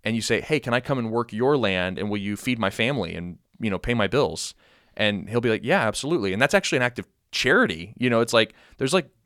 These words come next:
goodness there. And, like, and then that's why all these rules about how to treat your slaves with equity and how to, like, care for them.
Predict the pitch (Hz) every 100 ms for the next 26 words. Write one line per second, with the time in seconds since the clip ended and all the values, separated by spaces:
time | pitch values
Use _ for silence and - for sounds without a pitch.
0 | 117 143 165 147 107 - 101 87 87 104
1 | 104 - 120 120 117 110 - 127 113 110
2 | - - - 104 120 113 117 147 135 92
3 | - 107 104 - 123 117 - 117 113 107
4 | 107 92 - 117 92 82 95 95 98 92
5 | - - 104 123 101 80 82